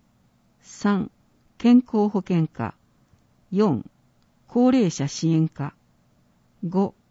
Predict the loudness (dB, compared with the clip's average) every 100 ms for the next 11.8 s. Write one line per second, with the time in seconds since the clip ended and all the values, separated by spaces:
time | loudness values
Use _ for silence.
0 | _ _ _ -6 -4 -4 -8 -8 -8 -8
1 | _ _ _ _ _ _ _ -4 -4 -4
2 | -4 -4 -6 _ _ _ _ _ 2 2
3 | 2 -6 -2 -2 -2 0 -2 -2 -8 -12
4 | _ _ _ _ _ _ _ 0 0 -2
5 | -6 _ _ _ _ _ _ _ 2 4
6 | 4 0 -6 -6 -8 -10 -10 _ _ _
7 | _ _ _ _ -8 -8 -8 -10 -10 -12
8 | _ _ _ -16 -4 0 2 2 2 -2
9 | -6 -6 -8 _ _ _ _ _ _ _
10 | _ -4 -4 -4 -10 _ _ _ _ _
11 | _ _ 0 2 2 -2 -8 -10